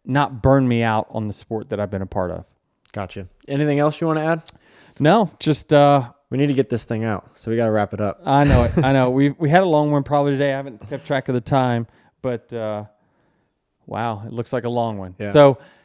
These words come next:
Speaker 1: it, uh, just wanna thank you all for tuning in. Obviously, uh, we're, we're, we're back in studio now for, for the foreseeable future, and, uh, make sure you follow us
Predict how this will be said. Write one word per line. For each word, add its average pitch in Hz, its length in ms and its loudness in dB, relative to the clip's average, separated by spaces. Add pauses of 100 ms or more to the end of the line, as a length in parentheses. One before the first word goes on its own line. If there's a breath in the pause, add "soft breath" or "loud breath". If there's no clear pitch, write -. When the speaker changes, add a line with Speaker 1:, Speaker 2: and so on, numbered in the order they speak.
(120 soft breath)
Speaker 1:
it, 160 280 -6
uh, 147 400 4
just 165 200 -2
wanna 175 160 2
thank 175 200 0
you 175 80 4
all 156 60 6
for 143 100 -4
tuning 156 360 0
in. 139 420 0
Obviously, 127 720 2
uh, 123 380 4 (460)
we're, 131 220 0
we're, 131 200 0
we're 131 160 -4
back 135 340 4
in 127 140 0
studio 135 460 2
now 131 260 2
for, 120 500 0
for 131 100 -6
the 120 100 0
foreseeable 170 960 2 (300)
future, 175 520 0 (440 soft breath)
and, 123 380 -6
uh, 123 380 0 (120)
make 131 180 -2
sure 143 180 -2
you 123 160 -4
follow 120 380 -2
us - 280 -10